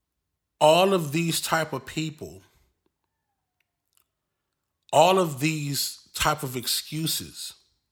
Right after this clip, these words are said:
first off, let's, let's understand this. These are,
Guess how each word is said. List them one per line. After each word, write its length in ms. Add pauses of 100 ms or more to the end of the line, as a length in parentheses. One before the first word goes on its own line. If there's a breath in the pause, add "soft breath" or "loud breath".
(460)
first 400
off, 320
let's, 420
let's 320
understand 640
this. 360 (1400)
These 720
are, 560